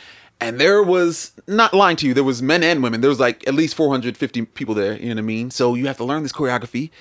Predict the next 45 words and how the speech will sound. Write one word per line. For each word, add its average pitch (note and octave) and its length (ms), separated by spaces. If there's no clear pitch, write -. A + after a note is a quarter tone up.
You, A#2 200
you A#2+ 140
know, G#2+ 100
you're A2 160
learning C#3+ 280
from, A#2+ 380
you C3 140
know, A2 160
people - 280
in B2+ 60
front C#3+ 220
of G#2+ 80
you, G#2+ 100
you G#2+ 160
know A2 60
what A2 60
I A2 40
mean? A#2+ 380
Um, G#2 320
so A2+ 160
you, A#2 180
you're A#2 140
learning C3 160
this A2 100
choreography, A#2 540
and A2+ 120
then A#2+ 120
you C3+ 80
get C#3+ 200
to C3 120
go C3+ 180
in B2 80
groups, C3+ 440
maybe C#3 160
groups B2+ 240
of A#2+ 80
five. A2 500
You B2+ 80
know, A#2+ 40
okay? C3+ 280
So - 140
now E3 180
you've D#3 200
learned E3 340
secondhand. C#3+ 640